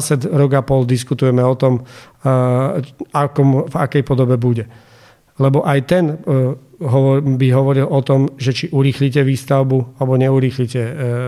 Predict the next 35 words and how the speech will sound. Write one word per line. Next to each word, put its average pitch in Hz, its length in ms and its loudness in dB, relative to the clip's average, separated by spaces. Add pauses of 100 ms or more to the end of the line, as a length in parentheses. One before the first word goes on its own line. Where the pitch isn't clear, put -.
(300)
e, 120 200 -4
výstavbu. 113 440 -6
To 131 160 0
hovorí 135 240 2
o 135 80 0
tom, 131 160 0
aké 135 160 -2
máte 135 280 0
práva, 143 360 -2
posudzovanie 131 560 0
na 131 80 2
životné 131 360 0
prostredie. 131 560 -2 (560)
To 135 80 -2
by 127 80 0
sme 123 160 4
vedeli 123 480 2
rozprávať, 131 480 0
e, - 40 -8 (200)
samostatne. 135 800 0 (720)
A 131 440 2 (120)
to 151 80 2
sa 151 240 0
dá. 151 560 -2
Áno, 151 320 2
chce - 240 -2
to 139 80 0
politickú 131 560 -2
vôľu 139 400 4 (720)
a 131 400 2
na 135 160 2
to 135 160 -2
si 131 240 0
volíme 135 320 4
politikov. 127 480 -2